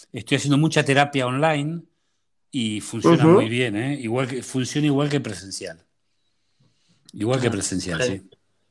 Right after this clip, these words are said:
Speaker 2: genial, genial.
Speaker 1: Mm.
Speaker 2: Vale. Em, yo me imagino que tú también habrás visto que por, por tema de redes sociales, em, hay muchísimo ilusionista, hay muchísimas personas que salen y dicen que, pues,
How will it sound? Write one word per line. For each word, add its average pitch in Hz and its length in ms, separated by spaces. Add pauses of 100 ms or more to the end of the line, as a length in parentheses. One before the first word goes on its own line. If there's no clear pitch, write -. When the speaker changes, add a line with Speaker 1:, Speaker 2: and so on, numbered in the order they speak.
(680)
Speaker 2:
genial, 123 460
genial. 120 400
Speaker 1:
Mm. - 840 (420)
Speaker 2:
Vale. 135 380 (380)
Em, 135 840 (400)
yo 180 240
me 220 60
imagino 185 360
que 170 120
tú 160 180
también 165 280
habrás 147 280
visto 147 440
que 131 680
por, 139 200 (140)
por 135 160
tema 147 300
de 143 220
redes 143 320
sociales, 143 1000 (320)
em, 135 420
hay 147 160
muchísimo 143 580
ilusionista, 139 600
hay 131 80
muchísimas 135 580
personas 139 520
que 131 120
salen 135 400
y 143 80
dicen 131 360
que, 127 140
pues, - 320